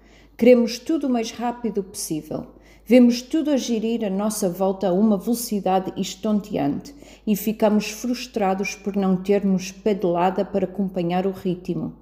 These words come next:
Será que fomos atacados pelo mal da pressa? Apanhados por uma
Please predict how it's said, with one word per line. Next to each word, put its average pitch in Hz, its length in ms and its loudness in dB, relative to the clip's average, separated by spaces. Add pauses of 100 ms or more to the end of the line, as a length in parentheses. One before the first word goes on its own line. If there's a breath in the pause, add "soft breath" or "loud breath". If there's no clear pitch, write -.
(520 loud breath)
Será 226 480 4
que - 100 -6
fomos 214 460 2
atacados 185 720 -4
pelo 185 260 -2
mal 175 300 2
da 180 80 2
pressa? 190 640 0 (380 soft breath)
Apanhados 220 720 2
por 220 260 0
uma 196 500 2